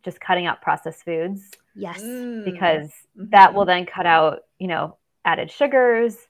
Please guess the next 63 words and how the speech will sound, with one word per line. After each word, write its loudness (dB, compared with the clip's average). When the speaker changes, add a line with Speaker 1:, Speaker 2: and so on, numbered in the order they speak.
Speaker 1:
salt, 2
Speaker 3:
Mm-hmm. -20
Speaker 1:
preservatives, -2
chemicals, -4
all -2
that -6
stuff. -2
That -4
will -8
make -8
a -12
huge -14
difference. -14
Speaker 2:
Great. -20
Speaker 3:
And -10
Speaker 1:
Um, -4
Speaker 3:
can -8
you -6
Speaker 1:
right 4
off 0
the -10
bat. 0
Speaker 3:
explain, -18
can -10
you -8
explain -12
to -12
us, -8
what -4
do -4
you -8
mean -10
by -6
processed -12
foods? -18
'Cause -12
I -8
think, -8
I -4
Speaker 2:
Mm. -10
Speaker 3:
ha-, -12
I -2
wish -8
we -8
had -4
a -6
better -4
Speaker 1:
Yeah. -16
Speaker 3:
definition -6
for -2
it, -2
'cause -10
I -6
think -14
it's -6
just -14
so, -2
people -10
hear -6
it -4
and -14
they're -8
like, -10